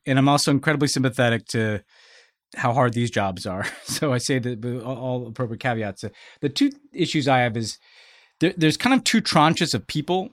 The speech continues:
that, you know, there, there's military interpreters, people who worked for us. You know, they worked at the embassy or much mo-, larger number of people, s-, you know, several tens of thousands of people who worked with our military.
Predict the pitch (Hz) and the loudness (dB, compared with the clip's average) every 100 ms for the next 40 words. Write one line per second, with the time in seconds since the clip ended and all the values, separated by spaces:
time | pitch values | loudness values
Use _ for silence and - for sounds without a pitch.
0 | - 151 156 - - 147 131 139 151 147 | -8 -4 -4 -6 -2 2 4 4 6 6
1 | 139 - - - _ _ - 127 160 175 | 6 2 -6 -20 _ _ -6 2 6 6
2 | 175 170 147 131 151 120 131 131 240 208 | 6 6 6 6 2 4 2 2 0 2
3 | 165 120 147 139 - - 170 147 131 131 | 4 6 4 4 -4 0 4 6 6 2
4 | - 107 - - - 143 123 117 120 143 | -2 -6 -4 -6 -2 0 2 0 0 -2
5 | - 131 127 135 135 - 127 120 117 107 | -2 -4 0 2 2 2 2 2 2 -2
6 | - - - - 143 139 - 139 139 135 | -6 -20 -20 -2 2 2 4 2 4 4
7 | 135 127 123 120 110 127 131 113 - - | 4 4 2 2 0 -2 -2 -2 -6 -4
8 | 113 104 135 117 117 131 110 101 113 104 | -4 -2 -2 -2 -2 -2 -2 0 -2 -2
9 | 104 127 117 110 113 113 - 113 104 104 | -6 -6 -4 -4 -4 -6 -6 -6 -4 -2
10 | 143 135 113 98 92 | 0 -2 -4 -6 -6